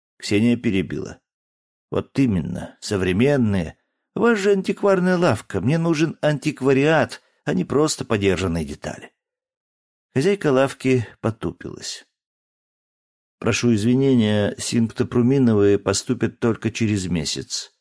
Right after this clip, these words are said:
И цена на них, к сожалению", она очень убедительно прижала планшетик к груди, "будет выше, чем в прошлый раз. Дефицитный товар. Только поэтому я взяла на себя смелость предложить более поздний аналог".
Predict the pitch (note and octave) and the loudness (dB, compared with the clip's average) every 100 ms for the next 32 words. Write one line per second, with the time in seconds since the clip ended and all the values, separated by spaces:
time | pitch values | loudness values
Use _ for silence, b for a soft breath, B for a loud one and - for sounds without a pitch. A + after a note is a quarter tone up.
0 | _ _ - C3 D3 D3+ D3 A2 G#2+ - | _ _ -4 -2 0 0 2 2 0 -2
1 | A#2 G#2+ A2 A2 A2 A2 A2 _ _ _ | -2 0 2 2 2 2 -2 _ _ _
2 | _ F#2+ F#2 E2+ - E2+ F2+ G#2 G2 G2 | _ -4 -2 -2 -4 -4 -2 -2 -2 -4
3 | - D2 E2+ - E2 F2 F2+ E2+ D#2 F2 | -4 -6 -8 -6 -6 -4 -2 -4 -4 -4
4 | F2 - F2+ - E2 F#2+ E2+ F2 E2 _ | -4 -6 -8 -8 -6 -4 -2 -4 -6 _
5 | _ _ D3+ D3 D3 A2 G#2 A#2+ A2+ - | _ _ -4 -2 -2 0 4 4 4 0
6 | G#2+ A#2 G#2+ - G#2+ G#2 - G#2+ G2+ F#2 | -2 0 -2 -2 0 0 0 0 2 0
7 | - - _ _ _ _ D#3+ D#3 F3 - | -2 -10 _ _ _ _ -8 -4 -4 -2
8 | - - F#2 - D#2 D#2 E2 _ _ _ | -4 -4 -4 -2 -2 -4 -6 _ _ _
9 | _ _ B2 A2+ C3 B2+ B2 B2+ C3 A#2+ | _ _ -2 0 0 2 2 2 0 2
10 | A#2+ A2+ G2 A2+ G#2+ G2+ G2 G2 G2 - | 4 2 2 0 2 0 -2 -2 -2 -2
11 | G#2+ A#2 C#3 D3 - _ _ _ C3+ B2 | 0 0 0 -4 -14 _ _ _ 0 2
12 | A#2 G2+ G2+ G#2+ - - - A#2+ A#2+ C3 | 2 2 0 -2 -6 -18 -4 0 4 2
13 | C3 E3 G2+ F2+ D#2+ D#2+ C#2 A#1+ | 2 -2 0 -2 -2 -2 -4 -8